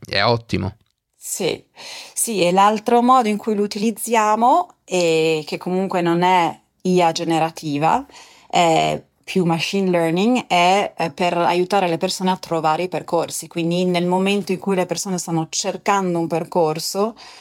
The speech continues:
Speaker 2: hanno la possibilità di, eh, interagire con un agente online e chiedere, fare domande. Eh, "Vorrei un percorso adatto ai cani, vorrei un percorso da fare coi bambini, lo vorrei non troppo lungo", e avere un dialogo,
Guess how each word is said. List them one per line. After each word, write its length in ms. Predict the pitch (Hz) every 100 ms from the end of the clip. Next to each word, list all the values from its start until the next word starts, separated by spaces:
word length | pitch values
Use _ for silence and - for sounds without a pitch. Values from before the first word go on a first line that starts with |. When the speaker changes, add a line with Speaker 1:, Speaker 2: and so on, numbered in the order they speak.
| - -
Speaker 2:
hanno 280 | 196 202 180
la 100 | 175
possibilità 920 | 190 - - 190 175 196 175 156 151 -
di, 580 | 160 180 170 160 - -
eh, 180 | 170 170
interagire 800 | 175 185 170 165 170 185 170 165
con 180 | 165 165
un 120 | 160
agente 520 | 165 170 165 160 165
online 680 | 165 180 160 160 170 190 -
e 100 | 165
chiedere, 840 | - 175 170 165 151 147 139 131 -
fare 240 | 160 156
domande. 720 | 175 170 151 156 160 190 214 - _ _ _ - -
Eh, 160 | 190
"Vorrei 260 | 185 190 190
un 80 | 170
percorso 540 | 190 202 196 - 190
adatto 260 | 180 185 190
ai 60 |
cani, 360 | 185 180 123 123
vorrei 200 | 147 160
un 60 |
percorso 380 | 151 165 175 -
da 120 | 175
fare 180 | 175 180
coi 140 | 175 185
bambini, 680 | 185 185 196 175 151 143 - - -
lo 160 | 151 160
vorrei 260 | 165 175
non 160 | 175 180
troppo 300 | 170 185 202
lungo", 560 | 202 196 170 160 160 -
e 100 | 160
avere 300 | 160 185 170
un 160 | 196
dialogo, 720 | 202 185 160 165 180 208 233